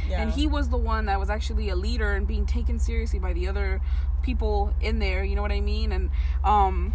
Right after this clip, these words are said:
Speaker 2: I thought that was also pretty interesting because they said that the importance of this movie really came with the time because it was,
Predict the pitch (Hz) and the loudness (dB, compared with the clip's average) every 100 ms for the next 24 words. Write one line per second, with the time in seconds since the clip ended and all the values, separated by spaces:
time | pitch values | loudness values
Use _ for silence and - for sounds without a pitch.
0 | - - 220 247 240 240 226 - - 208 | 0 0 0 0 0 0 -2 -2 0 0
1 | - 226 202 - - - - - 262 233 | 2 2 2 0 0 0 -2 -2 -2 0
2 | 214 220 226 208 208 220 233 220 - 240 | 0 -2 0 0 0 0 0 0 0 -2
3 | 262 254 247 226 214 220 - 240 277 294 | -2 0 -2 -2 -4 -4 -2 -2 -2 -2
4 | 254 240 233 233 247 226 233 247 - 226 | 0 0 -2 -2 0 -2 -2 -2 -2 -2
5 | 233 226 - - - 226 220 208 214 202 | -2 -2 0 2 2 2 2 2 0 0
6 | - 202 220 190 190 - - - 233 220 | 0 0 2 0 0 0 0 0 0 0
7 | 226 233 220 | 0 0 0